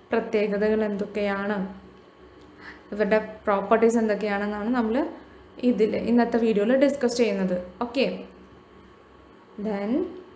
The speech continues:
നമ്മൾ ഈ representative എലമെന്റ്സിനെ നമ്മൾ just, ആ, വളരെ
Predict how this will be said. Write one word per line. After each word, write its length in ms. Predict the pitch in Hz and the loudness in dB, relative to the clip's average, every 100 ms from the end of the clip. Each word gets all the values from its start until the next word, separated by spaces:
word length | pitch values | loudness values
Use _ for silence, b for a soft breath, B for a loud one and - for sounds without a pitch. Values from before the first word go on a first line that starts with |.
| - - - 226 226 | -20 -20 -16 -4 0
നമ്മൾ 180 | 220 208 247 - - - - | 0 0 -4 -6 -16 -20 -2
ഈ 40 | 269 | 0
representative 680 | 254 220 214 214 214 190 202 214 | 2 2 0 0 -2 -2 -6 -6
എലമെന്റ്സിനെ 460 | 208 202 202 196 202 202 | -6 -4 -6 -4 -4 -4
നമ്മൾ 160 | 196 190 | -2 -2
just, 200 | 202 - 226 247 B B B B - | -4 -6 -12 -16 B B B B -8
ആ, 40 | 208 208 | -4 0
വളരെ 260 | 214 214 | 0 0